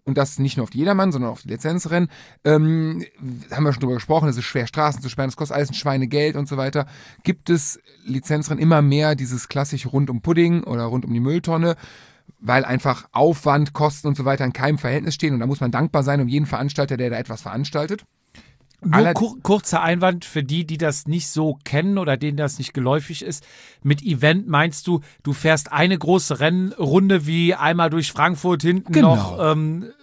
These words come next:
Speaker 2: irgendwo den Berg hoch hier, wie heißt der? Ähm,
Speaker 1: Feldberg.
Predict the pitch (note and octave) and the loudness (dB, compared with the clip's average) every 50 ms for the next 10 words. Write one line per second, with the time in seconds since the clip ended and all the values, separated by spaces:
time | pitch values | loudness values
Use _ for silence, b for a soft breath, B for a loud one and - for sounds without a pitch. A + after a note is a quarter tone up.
0 | _ - G#3 E3+ E3 C#3+ D#3 E3 E3 D3 D3 B B B B B - - D3+ C#3+ | _ -10 -8 -8 -6 -2 2 2 2 2 0 B B B B B -14 -10 -10 -8
1 | C#3+ F3+ D#3+ D#3+ D3 C#3+ D#3 D#3 D#3 F3+ E3 - - F3 D#3+ C#3+ - E3 E3 D#3+ | -8 -6 -6 -6 -2 0 2 2 2 2 2 2 0 0 0 2 2 2 2 2
2 | C#3+ C#3+ C#3+ C#3+ E3+ - - - D#3 D3+ D3 - - D3 C#3+ C#3 C3+ F#2+ G2+ | 2 2 2 2 2 2 2 0 0 0 0 0 2 2 2 2 2 -2 -6